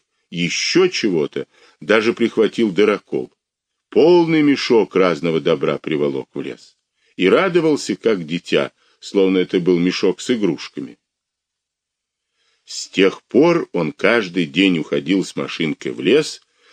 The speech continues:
забирался в чащобу и писал. Ставил машинку на пень, а сам на коленях пристраивался возле.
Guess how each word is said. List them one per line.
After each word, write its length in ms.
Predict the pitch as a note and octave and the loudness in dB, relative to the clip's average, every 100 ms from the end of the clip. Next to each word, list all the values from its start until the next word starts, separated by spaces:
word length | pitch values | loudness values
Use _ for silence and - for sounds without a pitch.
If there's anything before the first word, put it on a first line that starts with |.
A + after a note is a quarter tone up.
| _ _ | _ _
забирался 720 | D2 C#2+ F2+ G2 A2 G#2+ - E2 | -6 0 2 2 2 0 -2 -6
в 60 | |
чащобу 800 | - - - - A#2 D3+ C#3 C#3 - | -6 -8 -6 -2 2 2 2 -2 -4
и 80 | G#2+ | -10
писал. 560 | - - - C2 A#1+ _ _ _ _ | -8 -10 -8 -8 -10 _ _ _ _
Ставил 460 | - - F2+ F2 D#2+ | -20 -2 2 4 2
машинку 540 | D2 C#2+ - D2 - | -2 -6 -6 -8 -6
на 140 | C#2+ A#1+ | -8 -6
пень, 380 | - C3+ F3+ E3+ _ _ _ | 0 0 0 -4 _ _ _
а 120 | - D2+ | -8 -6
сам 360 | - B2+ G#2+ | 0 2 2
на 80 | E2+ | 0
коленях 760 | D2+ C#2 B1 B2+ E3 D#3+ D3+ _ _ _ | -2 -4 0 0 2 -2 -4 _ _ _
пристраивался 920 | D2+ D2 - E2 A2 G#2 G#2 F2+ F#2+ | -8 -8 -4 0 2 2 0 -4 -6
возле. 460 | D2 C2 A#1+ - | -4 -6 -8 -16